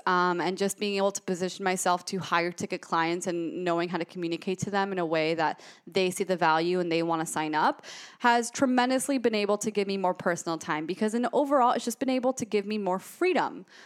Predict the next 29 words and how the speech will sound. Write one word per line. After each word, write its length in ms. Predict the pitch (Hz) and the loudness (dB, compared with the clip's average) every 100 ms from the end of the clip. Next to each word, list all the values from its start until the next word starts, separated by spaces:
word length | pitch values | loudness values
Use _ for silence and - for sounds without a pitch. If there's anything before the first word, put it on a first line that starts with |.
| - | -4
right? 320 | 190 190 240 - | 2 4 4 2
I 80 | 196 | 2
don't 160 | 220 247 | 2 2
have 160 | 262 269 | 0 2
to 100 | 262 | 0
work 420 | 214 226 233 - - - | 4 2 2 -6 -10 -6
the 80 | |
same 240 | 202 226 220 | 0 0 2
amount 240 | 220 202 | 2 2
of 80 | 190 | 2
hours 480 | 240 277 233 220 208 | 4 4 4 4 2
and 200 | 196 196 | -2 -2
make 180 | 185 185 | -2 -2
a 80 | - | 0
lot 260 | 185 156 - | 2 2 2
less 260 | 165 - | -2 -2
money. 460 | 190 202 208 147 135 | -2 0 0 -2 -4
I 120 | - | -4
can 180 | - 202 | -4 -2
work 280 | 185 180 - _ _ - | -2 -2 -6 _ _ -8
the 100 | 190 | -4
same 220 | - 226 | -2 0
amount 220 | 330 269 214 | 2 4 2
of 80 | |
hours, 380 | 180 170 175 180 | 4 4 2 0
make 160 | 254 - | -4 -2
a 40 | |
lot 240 | - 247 214 | 2 2 2
more, 460 | 262 302 226 214 | 2 4 4 2